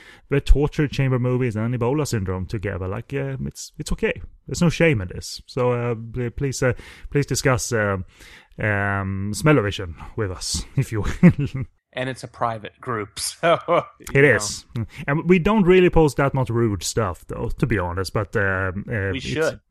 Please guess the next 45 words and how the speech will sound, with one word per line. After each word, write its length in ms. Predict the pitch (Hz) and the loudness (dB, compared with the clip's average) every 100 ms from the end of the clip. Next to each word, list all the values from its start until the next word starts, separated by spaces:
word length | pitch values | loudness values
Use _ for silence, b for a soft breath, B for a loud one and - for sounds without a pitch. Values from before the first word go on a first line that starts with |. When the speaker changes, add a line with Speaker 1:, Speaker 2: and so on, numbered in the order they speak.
| _ B B B B B B B - | _ B B B B B B B -6
Speaker 1:
I 60 | |
don't 80 | - | -2
know, 80 | 151 | 0
should 220 | - 143 | 4 4
we? 120 | 160 147 | 2 -2
I 80 | 139 | -2
mean, 380 | 165 147 123 - | 0 0 -4 -6
I, 60 | 147 | -6
I 40 | |
don't 100 | 143 | -2
Speaker 2:
Absolutely. 240 | 160 196 151 | 2 6 8
Speaker 1:
really 160 | 175 160 | 8 8
get 240 | 143 147 | 8 6
the, 100 | 139 | 4
that 220 | 127 120 123 | 2 2 0
much 200 | 110 - | -4 -2
pleasure 420 | 139 139 - 98 | 2 2 2 -2
from, 200 | - 98 | -2 -2
like, 160 | 98 110 | -2 2
"Look 200 | 147 143 | 4 6
at, 220 | 131 123 - | 4 0 -2
look 180 | 135 131 | 0 2
at 60 | |
me, 140 | 123 120 | 2 0
I 80 | |
posted 420 | 107 127 113 123 104 | 2 0 2 0 0
boobies." 1080 | 113 113 107 107 98 98 95 92 92 - | 2 4 2 0 -2 -2 -4 -4 -6 -6
Like, 160 | 120 104 _ - | -10 -10 _ -10
Speaker 2:
Not 140 | 370 254 | -6 -6
necessarily 480 | - 143 117 104 | -6 -4 -4 -4
that, 400 | 101 101 104 101 - | -4 -4 -4 -6 -12
but, 180 | 107 101 - | -16 -16 -16
you 100 | 107 | -16
know, 240 | 104 101 | -14 -8
Speaker 1:
what 140 | 104 147 | -4 -2
would 80 | 139 | 2
be 80 | 139 | 2
Speaker 2:
uh, 40 | |
Speaker 1:
your 140 | 135 | 2
suggestion, 480 | 127 113 101 - 60 | 0 -2 -6 -8 -12
then? 160 | - - _ - | -14 -16 _ -14
Speaker 2:
we 140 | 175 | -12
could 160 | 160 151 | -10 -10
discuss 560 | 131 - - 110 - - | -10 -10 -4 -4 -4 -10
more, 240 | 110 | -12